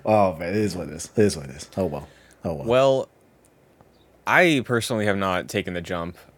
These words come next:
Speaker 2: uh, on the new PlayStation Plus revision revamp, but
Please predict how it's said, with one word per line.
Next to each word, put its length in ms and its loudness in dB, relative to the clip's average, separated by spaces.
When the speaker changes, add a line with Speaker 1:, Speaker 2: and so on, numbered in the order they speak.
Speaker 2:
uh, 560 0
on 320 -4
the 180 -8
new 220 -8
PlayStation 480 -10
Plus 380 -6
revision 600 -8
revamp, 480 -8
but 340 0